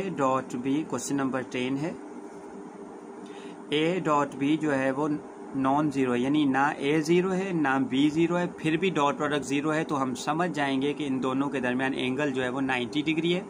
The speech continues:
तब जाके A dot B जो है वो जवाब ज़ीरो आया है। If the dot product of two non-zero vectors A and B is zero, then the magnitude of their cross product।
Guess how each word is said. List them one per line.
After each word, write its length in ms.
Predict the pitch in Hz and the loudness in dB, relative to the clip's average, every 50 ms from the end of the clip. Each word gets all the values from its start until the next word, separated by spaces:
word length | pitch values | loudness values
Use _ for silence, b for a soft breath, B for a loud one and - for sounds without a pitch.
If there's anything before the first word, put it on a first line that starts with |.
| B B B B B B B B B B - - - | B B B B B B B B B B -8 0 2
तब 220 | 170 185 175 190 | 2 2 2 2
जाके 400 | 170 151 143 135 - - 147 147 160 - - 139 | 0 2 2 0 0 0 -2 -2 0 0 2 2
A 40 | 139 147 151 135 | 2 2 2 2
dot 300 | 139 135 131 127 117 117 | 2 2 2 0 -2 -2
B 140 | 131 135 135 127 | 0 0 0 0
जो 100 | 131 127 | 0 0
है 120 | 123 127 | 0 0
वो 80 | 127 131 | -2 -2
जवाब 320 | 120 127 120 120 123 120 110 | -2 -2 0 0 0 0 -2
ज़ीरो 360 | - 117 113 117 123 117 120 104 | -2 -2 -2 -2 -4 -6 -6 -6
आया 220 | 107 110 110 104 | -6 -6 -6 -6
है। 180 | 98 98 98 95 98 101 B B B B B B B B B B B B - - - 170 | -8 -10 -10 -12 -12 -12 B B B B B B B B B B B B -12 -6 -2 0
If 220 | 180 196 196 185 185 | 0 0 0 -2 -2
the 100 | 180 170 135 | -2 0 2
dot 260 | 147 143 147 151 151 | 2 2 2 2 0
product 340 | 151 151 143 143 156 151 160 | 0 -4 -2 -2 -2 -4 -2
of 140 | 151 139 135 - - | -4 -4 -4 -4 -4
two 100 | 139 139 131 | -4 -2 -2
non-zero 580 | 135 135 139 147 165 165 - 160 156 143 139 123 | -2 -2 -2 -2 -2 -2 0 0 0 0 0 -2
vectors 460 | 127 120 - - 135 135 135 131 143 - - | -2 -4 -2 -2 -2 -2 -2 -4 -4 -4 -2
A 120 | 143 143 160 170 - 143 | 0 0 0 0 0 -2
and 160 | 131 131 123 120 | -2 0 0 0
B 120 | 127 135 151 165 147 | 0 0 2 0 0
is 120 | 120 - - | -2 -2 -2
zero, 280 | 123 123 131 135 160 185 269 - - - - - - - - - - - 143 139 131 - | -2 -2 0 0 -2 -4 -4 -6 -12 -14 -14 -14 -14 -14 -14 -12 -10 -10 -8 -6 -2 2
then 340 | 143 147 156 165 180 190 | 4 4 4 4 2 4
the 100 | 185 175 147 | 2 2 2
magnitude 680 | 135 135 135 135 131 139 170 170 170 185 190 180 185 175 | 2 2 2 2 2 2 2 2 4 4 2 4 4 2
of 120 | 156 135 131 | 0 2 2
their 160 | 143 143 143 | 2 2 2
cross 340 | 139 - 127 127 127 120 - | 0 2 2 2 2 0 -2
product। 440 | - 131 120 107 113 110 104 - | -6 -8 -8 -6 -6 -8 -8 -10